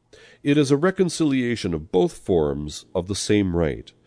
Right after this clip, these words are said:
a mutual enrichment. The liturgy must always be reconciled with itself, with its deepest being. Illuminated by the teachings of Benedict the sixteenth's motu proprio,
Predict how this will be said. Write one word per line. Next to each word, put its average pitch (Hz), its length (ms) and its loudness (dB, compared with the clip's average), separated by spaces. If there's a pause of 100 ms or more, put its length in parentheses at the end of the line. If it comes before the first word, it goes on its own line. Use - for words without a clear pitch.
(240)
a 76 60 -6
mutual 80 760 0
enrichment. 92 640 -4 (800)
The 80 80 -4
liturgy 95 440 0
must 76 300 -6
always 113 480 0
be 135 100 -4
reconciled 80 720 -4
with 82 140 -6
itself, 95 720 -2 (340)
with 82 200 -2
its 82 180 -4
deepest 85 520 -4
being. 69 440 -6 (1500)
Illuminated 101 800 2
by 78 160 0
the 69 160 -8
teachings 101 500 -4
of 71 140 -6
Benedict 98 380 0
the 82 60 -6
sixteenth's - 600 -6
motu 87 240 -2
proprio, 98 600 -2